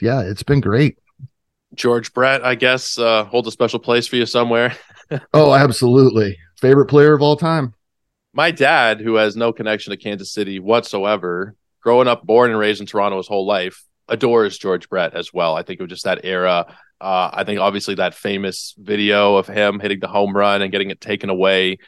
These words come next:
Speaker 2: added to his allure a little bit.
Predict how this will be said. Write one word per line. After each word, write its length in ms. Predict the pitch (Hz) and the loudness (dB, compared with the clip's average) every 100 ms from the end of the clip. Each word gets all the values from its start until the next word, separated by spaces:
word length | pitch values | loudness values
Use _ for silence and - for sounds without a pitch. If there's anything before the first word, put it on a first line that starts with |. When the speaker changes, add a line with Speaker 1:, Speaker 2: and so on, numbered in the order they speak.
| _ _ | _ _
Speaker 2:
added 320 | 104 101 101 | -4 -2 -4
to 120 | - 101 | -6 -6
his 500 | 98 92 - - - - | -6 -6 -10 -12 -14 -4
allure 580 | 117 117 131 127 123 120 | -2 2 4 6 4 2
a 100 | 110 | 2
little 220 | 117 113 | 2 2
bit. 360 | 117 113 - | 2 0 -2